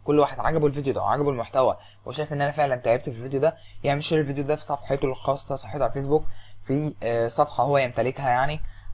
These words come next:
او في اي جروب، اي جروب تشوفه، آه، له علاقه بالتقنيه، فيا ريت تعمل شير الفيديو ده فيه. بس عايزين نوصل تلاتة آلاف مشترك قبل نهايه شهر رمضان،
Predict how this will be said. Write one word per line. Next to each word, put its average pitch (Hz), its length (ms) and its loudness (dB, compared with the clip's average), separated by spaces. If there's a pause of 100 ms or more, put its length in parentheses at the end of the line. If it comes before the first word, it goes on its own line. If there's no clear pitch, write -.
او 151 160 8
في 156 320 0
اي 165 220 4
جروب، 139 320 2 (160)
اي 175 240 2
جروب 147 300 -2
تشوفه، 151 520 -6 (200)
آه، 113 240 -2
له 127 100 2
علاقه 139 220 2
بالتقنيه، 147 480 -2
فيا 131 220 0
ريت 151 160 -2
تعمل 151 260 -2 (260)
شير 151 220 2
الفيديو 139 320 -2
ده 135 60 0
فيه. 110 220 -6 (220)
بس 143 120 6
عايزين 143 220 2
نوصل 156 240 -2
تلاتة 123 160 -2
آلاف 147 120 -2
مشترك 151 300 -2
قبل 139 200 0
نهايه 127 180 -2
شهر 139 280 2
رمضان، 107 360 -2